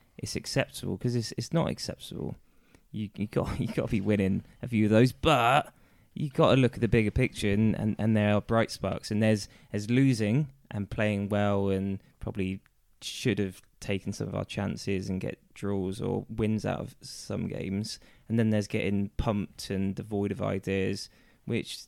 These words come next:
that isn't happening at all. The win is gonna come.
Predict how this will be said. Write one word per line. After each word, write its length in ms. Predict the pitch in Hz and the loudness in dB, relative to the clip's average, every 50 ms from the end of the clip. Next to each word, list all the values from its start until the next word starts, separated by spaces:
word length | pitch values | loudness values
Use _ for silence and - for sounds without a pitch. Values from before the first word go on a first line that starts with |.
| _ _ | _ _
that 220 | - 127 139 139 - - | -12 -10 -10 -12 -12 -12
isn't 340 | 110 104 107 113 107 - | -12 -10 -8 -10 -10 -8
happening 580 | - - 101 - - - 101 98 95 95 110 107 - _ _ _ _ - | -8 -10 -10 -10 -8 -6 -4 -4 -4 -4 -6 -8 -10 _ _ _ _ -10
at 240 | - 113 - - 135 | -10 -10 -4 0 0
all. 180 | 120 101 95 - - - _ _ _ _ - - - _ - | 0 0 0 -4 -10 -20 _ _ _ _ -20 -20 -20 _ -4
The 140 | 139 127 123 | -2 0 2
win 220 | 123 139 135 127 | 4 6 6 6
is 160 | 127 123 113 - | 6 4 4 2
gonna 180 | - 120 120 | 2 2 2
come. 420 | - - - 117 123 131 143 135 | 2 2 2 2 4 2 2 0